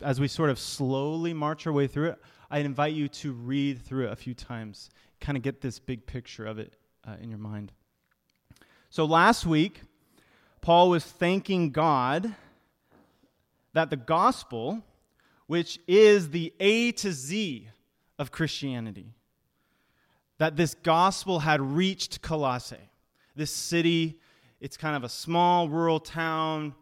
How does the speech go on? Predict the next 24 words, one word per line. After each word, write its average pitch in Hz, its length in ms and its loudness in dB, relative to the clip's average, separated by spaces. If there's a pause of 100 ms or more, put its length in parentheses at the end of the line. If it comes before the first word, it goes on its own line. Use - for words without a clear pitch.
(220)
not 202 300 6
that 190 180 2
big 170 160 0
a 160 60 -2
deal. 147 600 -2 (480)
Paul 214 300 8
had 190 140 8
never 165 280 2
even 131 280 0
been 151 320 0
there, 113 420 -8 (380)
and 120 120 -12
Paul 139 260 -4
is 113 100 -6
just 117 200 -10
praising 160 540 -2
and 131 160 -6
thanking 127 320 -6
God 117 240 -4
that 110 140 -8
the 120 80 -8
gospel 120 500 -4 (160)
got 107 400 -8
there. 92 300 -12